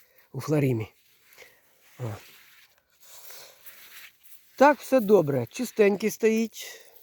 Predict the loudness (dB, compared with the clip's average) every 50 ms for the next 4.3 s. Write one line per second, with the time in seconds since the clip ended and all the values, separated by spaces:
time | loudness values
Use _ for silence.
0 | _ _ _ _ _ _ _ _ _ _ _ _ _ _ _ _ -16 -14 -6 -2
1 | 2 4 4 4 6 6 4 4 4 2 -2 -6 _ _ _ _ _ _ _ _
2 | _ _ _ _ _ _ _ _ _ _ _ _ _ _ _ _ _ _ _ _
3 | _ _ _ _ _ _ _ _ _ _ _ _ _ -14 -4 0 0 2 2 2
4 | 2 0 0 0 -2